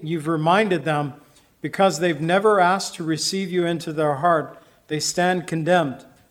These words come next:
And Lord, if that individual or individuals no longer desire that condemnation, may you encourage them, Lord, through your Holy Spirit to respond,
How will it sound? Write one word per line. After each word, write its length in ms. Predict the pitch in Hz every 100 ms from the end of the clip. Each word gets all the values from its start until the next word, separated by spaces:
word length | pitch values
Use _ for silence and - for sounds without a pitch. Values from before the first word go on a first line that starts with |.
| _ _ _ _ _
And 140 | 131 135
Lord, 220 | 160 156
if 100 | -
that 180 | 156 147
individual 600 | 175 156 156 156 180 170
or 160 | 151
individuals 680 | 156 156 139 165 147 147 123
no 140 | 156
longer 540 | 156 156 156 139 123 120
desire 500 | 147 131 151 151 147
that 360 | 135 139 143 -
condemnation, 960 | 160 156 147 143 143 139 - 123 120 - _ _ _ _ _ _ _ _ _
may 120 | - 135
you 180 | 151
encourage 580 | 151 143 - 165 160 160
them, 260 | 151 131 127
Lord, 280 | 131 127 110 - _ _ _ _ _ _ _ _ _
through 200 | - 196
your 140 | 190 165
Holy 300 | 160 160 151
Spirit 640 | - - 139 127 - -
to 100 | -
respond, 800 | 139 135 - - 165 170 170 156